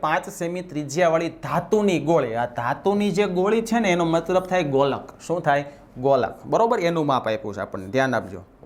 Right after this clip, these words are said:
ધાતુની ગોળી એટલે ખરેખર આકાર કયો કહેવાય? ગોલક.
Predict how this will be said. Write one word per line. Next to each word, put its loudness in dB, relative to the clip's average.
ધાતુની 4
ગોળી 2
એટલે 2
ખરેખર 2
આકાર 2
કયો 2
કહેવાય? 0
ગોલક. 2